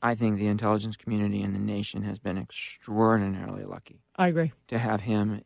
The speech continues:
Speaker 1: at this place at this moment in time.
Speaker 2: A-, and, and, uh, absolutely.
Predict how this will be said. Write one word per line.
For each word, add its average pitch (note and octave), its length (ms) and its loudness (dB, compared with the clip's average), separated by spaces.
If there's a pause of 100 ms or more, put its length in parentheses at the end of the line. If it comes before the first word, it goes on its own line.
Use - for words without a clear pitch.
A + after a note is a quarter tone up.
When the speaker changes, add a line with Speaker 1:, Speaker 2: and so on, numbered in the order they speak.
Speaker 1:
at G#2+ 180 -10
this A2 160 0
place G#2 520 -2
at G#2 120 -8
this G2+ 180 -6
moment G#2+ 300 -12
in G2+ 100 -14
time. - 180 0
Speaker 2:
A-, G#3 40 -2 (200)
and, G3+ 340 2 (160)
and, F3 480 0
uh, E3 380 0 (1800)
absolutely. F3 600 -2